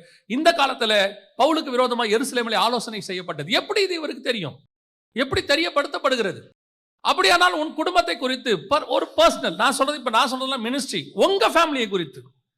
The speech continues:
உங்களை குறித்து ஏதாவது ஒரு காரியம், ஏதோ ஒரு விஷயத்துல கர்த்தர் உங்களுக்கு உணர்த்தணும் இல்லையா? என்ன நடக்குது, எப்படி நடக்குது, ஏதோ ஒரு எச்சரிப்பு கொடுக்கணும் இல்லையா? அந்த தேவ எச்சரிப்பை பெற்று அப்படின்னு இருக்குது. அந்த எச்சரிப்பை பெறுகிற இடத்தில் தான் இப்பொழுது ஃபேமிலி ஃபெயிலியர் ஆகி கொண்டிருக்கிறது.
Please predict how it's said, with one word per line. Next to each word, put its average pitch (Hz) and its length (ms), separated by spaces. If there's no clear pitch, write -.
உங்களை 339 380
குறித்து 311 300
ஏதாவது 320 360
ஒரு 262 140
காரியம், 240 400
ஏதோ 359 260
ஒரு 311 180
விஷயத்துல 240 360
கர்த்தர் 311 260
உங்களுக்கு 277 320
உணர்த்தணும் 320 340
இல்லையா? 160 420
என்ன 294 260
நடக்குது, 277 460
எப்படி 277 280
நடக்குது, 262 520
ஏதோ 262 180
ஒரு 285 120
எச்சரிப்பு 294 360
கொடுக்கணும் 226 240
இல்லையா? 202 440
அந்த 247 280
தேவ 359 440
எச்சரிப்பை 302 720
பெற்று 294 800
அப்படின்னு 254 280
இருக்குது. - 240
அந்த 247 200
எச்சரிப்பை 320 560
பெறுகிற 277 300
இடத்தில் 262 440
தான் 262 200
இப்பொழுது 240 320
ஃபேமிலி 277 360
ஃபெயிலியர் 311 260
ஆகி 240 120
கொண்டிருக்கிறது. 147 540